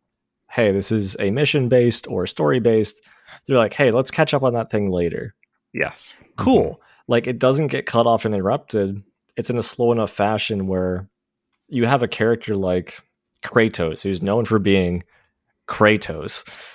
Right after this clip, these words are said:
Speaker 2: Yes.
Speaker 1: Um, you don't really
Speaker 2: The guy
Speaker 1: understand
Speaker 2: of
Speaker 1: more than
Speaker 2: war.
Speaker 1: that. Yeah. And he's not a man of many words. Um,
Speaker 2: Mm-hmm. Mm.
Speaker 1: but, like, occasionally, like, some things you, you find, like,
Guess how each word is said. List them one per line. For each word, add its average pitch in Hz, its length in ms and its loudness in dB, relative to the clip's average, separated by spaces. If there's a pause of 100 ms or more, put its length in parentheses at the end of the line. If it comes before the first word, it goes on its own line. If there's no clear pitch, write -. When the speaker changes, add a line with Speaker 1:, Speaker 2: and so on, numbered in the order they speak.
(160)
Speaker 2:
Yes. - 120 -4 (120)
Speaker 1:
Um, 85 240 -8 (480)
you - 60 -20
don't 135 120 2
really 127 160 2
Speaker 2:
The 95 60 6
guy 90 60 6
Speaker 1:
understand 90 120 6
Speaker 2:
of 107 60 0
Speaker 1:
more 104 140 4
than 87 100 0
Speaker 2:
war. - 0 -
Speaker 1:
that. 80 240 -6 (640)
Yeah. 92 240 -6 (1120)
And 104 280 0
he's 117 360 -2 (160)
not 131 280 2
a 131 80 2
man 123 260 2
of 104 100 -2
many 117 280 0
words. 107 500 0 (540)
Um, 90 560 -2 (360)
Speaker 2:
Mm-hmm. 101 40 -2
Mm. 85 260 -2 (240)
Speaker 1:
but, 120 120 2
like, 110 300 2 (120)
occasionally, 131 480 2
like, 104 120 -2
some 123 200 0
things 107 440 0
you, 107 160 -2 (160)
you 117 100 -2
find, 117 380 -2
like, 101 420 -2